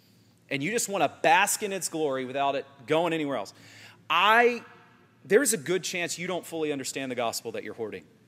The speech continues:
There's a good chance you don't, you, you don't understand it because the gospel doesn't give us that, that privilege. Have you experienced the delight of God's salvation? Have you experienced the delight of walking with Him in obedience to Him?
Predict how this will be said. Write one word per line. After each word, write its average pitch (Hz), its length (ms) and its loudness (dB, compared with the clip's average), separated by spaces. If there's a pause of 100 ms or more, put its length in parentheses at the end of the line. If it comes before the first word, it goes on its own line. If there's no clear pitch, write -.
(1900)
There's 226 180 6
a 254 60 2
good 240 200 2
chance 214 320 2
you 185 80 -4
don't, 214 320 4 (280)
you, 202 260 -4 (400)
you 185 160 -2
don't 226 520 6
understand 208 720 2
it 185 80 0
because 180 220 0
the 185 80 -2
gospel 226 540 4
doesn't 175 500 0
give 226 400 2
us 175 340 0
that, 165 360 -2 (520)
that 156 300 -2 (320)
privilege. 143 720 -4 (220)
Have 139 160 -10
you 214 140 -2
experienced 208 840 -2
the 185 60 -6
delight 160 500 2
of 151 140 -4
God's 147 280 0
salvation? 127 600 -6 (560)
Have 185 140 4
you 233 120 4
experienced 226 600 2
the 190 60 -2
delight 180 420 4
of 151 100 -2
walking 180 460 0
with 160 120 -4
Him 165 120 -2
in 156 60 -2
obedience 180 640 -4
to 170 120 -4
Him? 151 280 -2